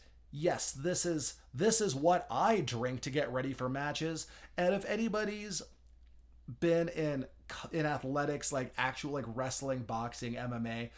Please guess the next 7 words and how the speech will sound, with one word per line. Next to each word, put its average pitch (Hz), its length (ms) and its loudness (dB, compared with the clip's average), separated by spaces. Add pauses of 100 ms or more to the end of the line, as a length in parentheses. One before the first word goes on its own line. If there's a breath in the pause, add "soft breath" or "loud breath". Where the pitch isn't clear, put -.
(540 loud breath)
man, 208 480 2
there 240 260 6
is 151 140 4
nothing 143 720 2
worse 131 360 0
for 123 160 -4
you 110 380 -4